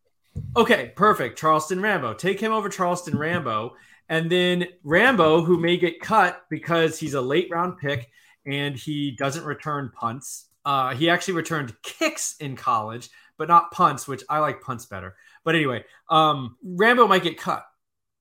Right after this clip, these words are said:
but a guy like Austin probably is gonna stick on a roster. Then week ten in your super deep dynasty league or whatever, where the waivers are non-existent,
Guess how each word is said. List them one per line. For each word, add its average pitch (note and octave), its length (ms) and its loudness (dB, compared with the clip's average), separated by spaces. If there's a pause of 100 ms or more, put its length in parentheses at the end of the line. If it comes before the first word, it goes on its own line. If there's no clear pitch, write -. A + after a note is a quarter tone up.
but E3 420 0
a D#3 100 -4
guy D3 260 2
like D#3+ 220 0
Austin E3 340 -4
probably D3 340 -4
is C3 80 -10
gonna C3+ 300 -10
stick - 300 -10
on B2 100 -8
a B2 40 -8
roster. D3 520 -6
Then F3+ 400 -4 (160)
week D#3+ 400 -8
ten F3+ 640 -6
in C#3 100 -10
your C#3+ 280 -8
super G#3 320 -8
deep A3 200 -8
dynasty F#3 460 -2
league A2 200 -8
or A2 40 -6
whatever, G#2+ 300 -8
where C#3+ 100 -6
the A2 160 -8
waivers D3 480 2
are B2+ 100 -4
non-existent, B2 920 -4